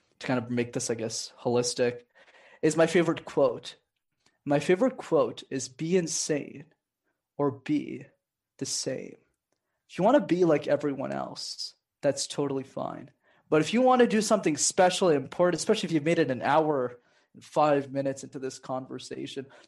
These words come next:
the only advice that matters is the following.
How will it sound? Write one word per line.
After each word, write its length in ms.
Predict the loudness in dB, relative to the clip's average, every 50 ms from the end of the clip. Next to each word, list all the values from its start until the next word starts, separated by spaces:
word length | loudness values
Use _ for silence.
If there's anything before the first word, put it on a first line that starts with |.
| _
the 180 | -8 -8 -6 -2
only 360 | 2 4 4 4 4 2 2 0
advice 400 | 0 2 2 2 2 2 2 0
that 240 | -2 -2 -2 -2 -4
matters 640 | -6 -6 -6 -6 -8 -10 -16 -16 -18 -18 -20 -20 -20 _ _ _ _ _ _
is 120 | -18 -16
the 80 | -16 -18
following. 560 | -16 -10 -8 -8 -8 -8 -10 -12 -16 -18 -20